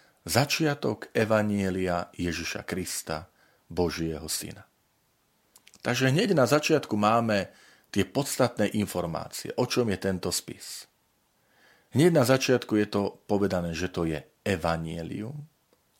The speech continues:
radostné posolstvo, že to je evanjelium Ježiša Krista, teda on je jeho pôvodca, ale aj obsah,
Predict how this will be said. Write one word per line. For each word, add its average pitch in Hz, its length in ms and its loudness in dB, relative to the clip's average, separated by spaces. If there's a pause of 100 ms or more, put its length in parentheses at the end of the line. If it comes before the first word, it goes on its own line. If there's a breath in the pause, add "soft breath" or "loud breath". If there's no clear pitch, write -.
radostné - 560 -2
posolstvo, 101 720 -10 (880 loud breath)
že 123 160 4
to 165 100 6
je 151 80 10
evanjelium 147 640 6 (180)
Ježiša 104 640 0
Krista, 135 640 -8 (1200)
teda 82 500 -2 (160)
on 104 160 4
je 92 160 0
jeho 80 220 -6 (100)
pôvodca, 87 800 -6 (1200)
ale 98 240 4
aj 80 240 -8
obsah, - 500 -10